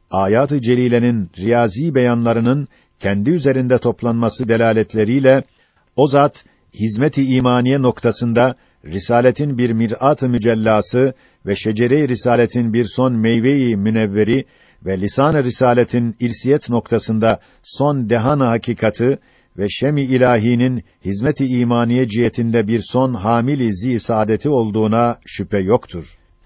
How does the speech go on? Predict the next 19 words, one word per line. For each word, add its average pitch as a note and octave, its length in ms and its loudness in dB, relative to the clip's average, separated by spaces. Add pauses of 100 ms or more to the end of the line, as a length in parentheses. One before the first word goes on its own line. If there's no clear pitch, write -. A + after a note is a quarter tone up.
(300)
Üçüncü D3+ 360 0
Medrese-i B2+ 500 2
Yusufiye'nin A#2+ 840 -2 (300)
El-Hüccetü B2 640 -2
Zehra G#2+ 520 0 (360)
ve G#2+ 140 0
Zühretün A2+ 640 -2
Nur C#3+ 160 0
olan A2 420 0 (220)
tek C3 260 -2
dersini A2+ 460 0
dinleyen G#2+ 480 0
Nur C3 140 -2
şakirtleri G#2+ 680 -2
namına C3 420 0 (440)
Ahmet A2 360 -2
Feyzi, G#2+ 520 -2 (240)
Ahmet G#2 380 -4
Nazif, G#2+ 400 -2